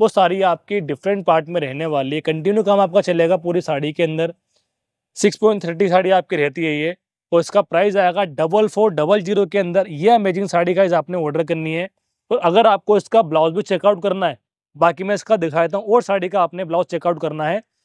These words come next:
तो आपने simply इसका स्क्रीनशॉट भेज के हमसे एक शॉर्ट वीडियो मांगनी है। उस वीडियो के अंदर आपको पूरा पल्ला, पूरी प्लीट्स, और एंड आपको इसका ब्लाउज शो हो जाएगा गाइस। ये देखिए,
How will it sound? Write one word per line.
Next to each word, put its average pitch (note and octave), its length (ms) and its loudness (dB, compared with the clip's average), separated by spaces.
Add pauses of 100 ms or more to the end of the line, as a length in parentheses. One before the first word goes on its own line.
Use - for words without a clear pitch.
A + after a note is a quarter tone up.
(200)
तो E3+ 60 6
आपने D#3+ 280 0
simply F#3 380 -2
इसका A3+ 340 4
स्क्रीनशॉट G3 440 0
भेज D#3+ 200 0
के F#3+ 180 -4 (420)
हमसे E3+ 300 2
एक G3 60 -2
शॉर्ट F3 260 -2
वीडियो F#3 260 0
मांगनी D#3+ 360 0
है। G3 140 -6 (440)
उस G#3 120 4
वीडियो F#3 260 4
के G3 80 -2
अंदर F#3+ 120 2
आपको F3+ 240 0
पूरा F3 240 2
पल्ला, C#3+ 360 -6 (460)
पूरी E3 180 0
प्लीट्स, E3+ 600 -2 (180)
और D3+ 60 -2
एंड D#3 160 0
आपको D3+ 280 -4
इसका G3 220 -2
ब्लाउज C#3+ 340 -2
शो F#3 220 0
हो C3+ 160 0
जाएगा A#2+ 260 -6
गाइस। A#2 260 -8
ये D#3+ 120 0
देखिए, A#2+ 380 -6